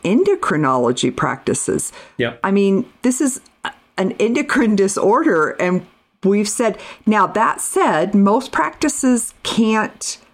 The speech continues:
Speaker 1: realistically afford to do I B T one-on-one because the reimbursement is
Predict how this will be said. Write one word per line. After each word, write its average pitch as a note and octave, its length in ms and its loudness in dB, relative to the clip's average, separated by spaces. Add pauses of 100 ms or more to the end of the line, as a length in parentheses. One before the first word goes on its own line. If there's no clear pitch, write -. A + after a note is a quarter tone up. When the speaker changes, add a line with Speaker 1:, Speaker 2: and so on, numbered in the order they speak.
(400)
Speaker 1:
realistically G3+ 1000 2
afford D#3+ 840 0
to F#3+ 120 -2
do A#3+ 480 2 (120)
I D3+ 200 0
B C3+ 160 2
T C#3+ 420 0
one-on-one C#3 920 0 (360)
because A#3 880 0
the F#3 400 2
reimbursement E3 800 0
is C#3+ 400 0